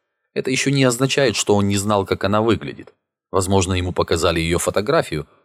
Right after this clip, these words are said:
хотя при нем ничего такого найдено не было. Быть может, ему показали фотографию, и он запомнил лицо?»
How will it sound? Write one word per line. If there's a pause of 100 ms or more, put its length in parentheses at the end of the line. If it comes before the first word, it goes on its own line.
хотя
при
нем
ничего
такого
найдено
не
было. (760)
Быть
может,
ему
показали
фотографию,
и
он
запомнил
лицо?»